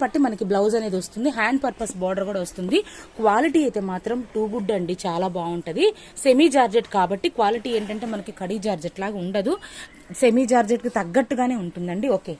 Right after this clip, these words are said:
నెక్స్ట్ వన్. నెక్స్ట్ వచ్చేసి మనకి వైన్ కలర్ కాంబినేషన్ అండి, అదే డిజైన్ ప్యాటర్న్లో వైన్ కలర్ కాంబినేషన్. ఇవి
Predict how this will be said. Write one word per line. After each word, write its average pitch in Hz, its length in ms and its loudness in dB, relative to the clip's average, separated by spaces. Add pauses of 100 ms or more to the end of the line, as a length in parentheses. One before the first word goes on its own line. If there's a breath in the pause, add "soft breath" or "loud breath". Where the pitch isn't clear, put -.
(120)
నెక్స్ట్ - 280 -10
వన్. 135 100 -8 (1800 loud breath)
నెక్స్ట్ - 300 2
వచ్చేసి 247 380 4
మనకి 214 200 -2 (100)
వైన్ 233 260 6
కలర్ 269 260 4
కాంబినేషన్ 180 520 -4
అండి, 220 140 -2 (140)
అదే 226 140 2 (100)
డిజైన్ 220 320 0
ప్యాటర్న్లో 190 420 -2 (120)
వైన్ 175 280 0
కలర్ 147 260 -4
కాంబినేషన్. 151 540 -6 (460 loud breath)
ఇవి 240 120 4